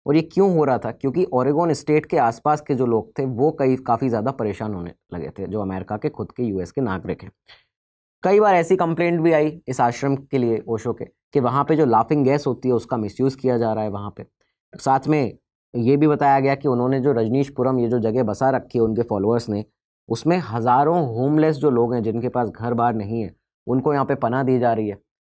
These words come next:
और इन लोगों को इसलिए पनाह दी जा रही है जिससे कि आने वाले जो आगे इलेक्शंस हैं, जो कि वहाँ पे उन्नीस सौ चौरासी में इलेक्शंस होने थे, वास्को काउंटी इलेक्शंस, उसमें ओशो के जो रजनीशपुरम का कोई कैंडिडेट ख-, अ, कैंडिडेट खड़ा होगा, उसके बाद ये लोग वोटर्स को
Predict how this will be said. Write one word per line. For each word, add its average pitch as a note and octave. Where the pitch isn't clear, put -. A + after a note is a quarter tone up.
और C3+
इन C#3
लोगों C3+
को D3+
इसलिए D#3
पनाह D#3
दी C#3+
जा C3+
रही D3
है E3+
जिससे C#3
कि D3+
आने C3+
वाले C#3+
जो C3+
आगे B2
इलेक्शंस C3
हैं, A#2
जो B2
कि C#3+
वहाँ A#2+
पे D3+
उन्नीस B2
सौ D#3
चौरासी C3
में A2
इलेक्शंस C#3+
होने C3
थे, D3+
वास्को B2
काउंटी B2+
इलेक्शंस, A2+
उसमें F3
ओशो E3
के D3+
जो C#3
रजनीशपुरम C3
का B2
कोई A#2+
कैंडिडेट A2
ख-, -
अ, A#2
कैंडिडेट A2+
खड़ा C3+
होगा, C#3
उसके C3
बाद A#2
ये G#2+
लोग A#2
वोटर्स G2+
को -